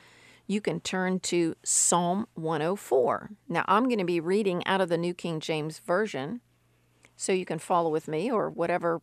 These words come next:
version you have. And I'm gonna read the whole entire psalm. It says, Bless the Lord, O my soul. O Lord my God, you are very great. You are clothed with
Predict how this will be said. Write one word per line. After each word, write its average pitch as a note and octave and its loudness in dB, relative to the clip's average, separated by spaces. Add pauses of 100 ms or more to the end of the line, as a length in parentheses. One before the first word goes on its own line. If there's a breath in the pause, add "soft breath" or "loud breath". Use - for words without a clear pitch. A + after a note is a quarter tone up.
(140)
version E3+ -2
you D#3+ -4
have. F#3 -4 (1400 soft breath)
And B3 4
I'm C4 2
gonna C4+ 0
read C4+ -2
the B3 0
whole A#3 0
entire G#3+ -2
psalm. - -6 (1900 soft breath)
It A#3+ 2
says, A#3+ 2
Bless C4+ 2
the A3 0
Lord, G3+ 2 (100)
O G3 2
my F#3 0
soul. D#3 -4 (1000)
O B3 6
Lord G#3 2
my F3 0
God, E3+ -2
you B3 -4
are D#3+ 4
very G3 0
great. E3+ -2 (800 soft breath)
You C#4+ 2
are B3 2
clothed A#3+ 2
with F3 -4